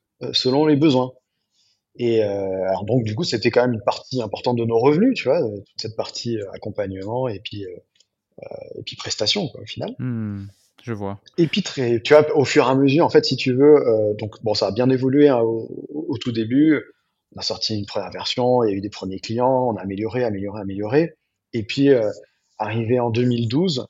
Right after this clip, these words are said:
Speaker 1: on a commencé à faire le tour, euh, des investisseurs. Et, euh, et en fait, en pitchant, euh, aux gros V C parisiens,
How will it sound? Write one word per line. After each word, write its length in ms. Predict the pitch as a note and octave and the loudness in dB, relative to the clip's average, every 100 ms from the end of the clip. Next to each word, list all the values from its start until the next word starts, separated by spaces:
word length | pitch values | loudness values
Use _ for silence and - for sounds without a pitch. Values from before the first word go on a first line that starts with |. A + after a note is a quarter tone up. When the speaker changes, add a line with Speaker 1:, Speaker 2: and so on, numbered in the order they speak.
| _ - | _ -10
Speaker 1:
on 200 | A2+ A2 | -8 -6
a 120 | A2 | -8
commencé 400 | - A2 G#2 C#3+ | -8 -4 -2 -2
à 80 | B2+ | -4
faire 320 | - A2+ G#2+ | -4 -4 -4
le 140 | A2 G#2+ | -6 -6
tour, 480 | - C3 C3 - _ _ _ - | -4 -2 -2 -8 _ _ _ -12
euh, 220 | F#2+ F#2+ | -8 -6
des 180 | G2 G2 | -6 -6
investisseurs. 680 | G2 F#2+ A2 - E3+ - _ _ _ _ _ _ _ _ | -6 -6 -6 -4 -4 -6 _ _ _ _ _ _ _ _
Et, 280 | A#2 A2 G2+ | -4 -2 -2
euh, 180 | F#2 E2+ E2+ E2 - A#1+ - _ | -4 -10 -12 -10 -10 -12 -14 _
et 100 | G2 | -12
en 80 | G2+ | -6
fait, 320 | - D3+ - | 0 0 2
en 140 | D#3 E3+ | 2 2
pitchant, 580 | F#3 - - D3 D3+ - _ A#2 | 2 2 2 2 0 -6 _ -8
euh, 20 | G#2 G2+ G2+ | -8 -8 -6
aux 80 | A2 | -4
gros 240 | A2 C3 | 4 4
V 140 | B2+ B2 | 4 -2
C 200 | - C3 | -4 -6
parisiens, 520 | A#2 G#2 G#2+ C#3+ | -4 -2 -2 -2